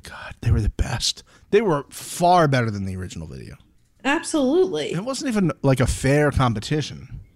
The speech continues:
Speaker 2: It wasn't. And I, I honestly didn't understand why that, that wasn't just the main format to begin with.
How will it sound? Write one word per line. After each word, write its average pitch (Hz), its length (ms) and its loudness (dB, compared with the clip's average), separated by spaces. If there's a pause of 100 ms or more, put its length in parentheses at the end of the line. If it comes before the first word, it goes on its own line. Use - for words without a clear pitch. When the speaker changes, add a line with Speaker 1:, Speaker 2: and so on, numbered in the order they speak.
(160)
Speaker 2:
It 226 180 2
wasn't. 285 480 2 (120)
And 226 120 0
I, 254 460 0
I 285 100 4
honestly 302 380 -2
didn't 269 220 2
understand 262 400 2
why 240 140 4
that, 233 180 0
that 214 140 4
wasn't 220 340 2
just 214 180 -4
the 196 80 0
main 196 320 2
format 196 380 -2
to 190 100 -6
begin 185 320 -2
with. - 120 -6